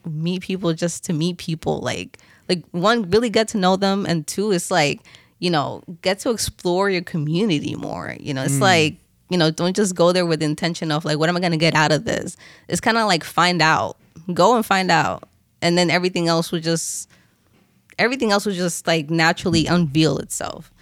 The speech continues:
Speaker 1: And then next thing you know, like, like, a year, like, a year passes and you're like, Wow, look at, like, you know,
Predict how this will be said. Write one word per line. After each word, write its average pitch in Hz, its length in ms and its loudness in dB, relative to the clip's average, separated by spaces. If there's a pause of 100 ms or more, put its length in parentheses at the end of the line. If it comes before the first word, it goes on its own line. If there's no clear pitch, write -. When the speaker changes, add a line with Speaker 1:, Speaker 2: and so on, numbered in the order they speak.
(180)
Speaker 1:
And 202 140 -2
then 214 180 2
next 220 200 0
thing 254 140 0
you 233 120 2
know, 196 260 4
like, 151 300 -2 (440)
like, 170 200 -4
a 180 80 2
year, 196 320 -2 (140)
like, 170 220 0 (100)
a 180 60 4
year 185 200 6
passes 190 400 2
and 156 160 0
you're 160 100 0
like, 160 200 0 (380)
Wow, 156 300 2
look 165 240 -4
at, 262 240 -2
like, 175 300 -4
you 165 80 0
know, - 220 -6